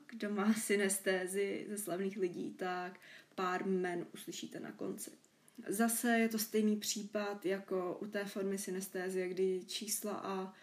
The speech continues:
písmena vnímáte barevně. Každý člověk to vnímá jinak. Další formou synestézie, synestézie je forma prostorové sekvence, nebo teda ang-,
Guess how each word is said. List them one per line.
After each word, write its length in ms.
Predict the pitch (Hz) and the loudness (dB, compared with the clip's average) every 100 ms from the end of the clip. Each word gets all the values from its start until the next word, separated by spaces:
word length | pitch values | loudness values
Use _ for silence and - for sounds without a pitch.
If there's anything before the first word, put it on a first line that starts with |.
| - - - | -20 -10 -2
písmena 520 | 214 - 208 196 180 | 0 2 2 0 0
vnímáte 440 | 196 196 190 185 | 0 0 0 -4
barevně. 580 | 180 180 190 190 190 202 - - - - _ - 190 190 | -4 -4 -2 0 -2 -4 -10 -20 -20 -20 _ -8 -6 -4
Každý 320 | 208 214 202 - | 2 2 2 -2
člověk 580 | - 185 208 214 220 - - | 0 0 2 0 -2 -10 -4
to 100 | 190 | -2
vnímá 360 | 196 196 185 | 0 0 0
jinak. 460 | 185 185 180 190 - - | 2 0 0 -6 -12 -2
Další 420 | 226 294 302 240 | 0 0 0 0
formou 380 | 220 202 208 190 | 0 0 0 0
synestézie, 840 | 190 214 214 - 185 180 175 175 - - - - _ _ | 0 0 0 0 -2 -2 -2 -4 -6 -12 -20 -20 _ _
synestézie 1000 | - 254 247 233 - 202 190 190 180 180 | -6 0 4 4 4 2 2 2 2 0
je 640 | 190 208 214 202 190 196 196 - | -2 0 2 2 0 -2 -6 -8
forma 360 | - 247 285 | -2 0 0
prostorové 640 | 285 208 - 220 208 202 196 | 0 -4 0 0 2 0 -2
sekvence, 760 | - 208 202 180 - - - - _ - - - - _ - | -2 -4 -2 -4 -4 -8 -10 -12 _ -20 -20 -20 -20 _ 0
nebo 260 | 214 202 214 | 4 4 2
teda 320 | 208 208 - | 0 -2 -2
ang-, 240 | 214 202 | -2 -2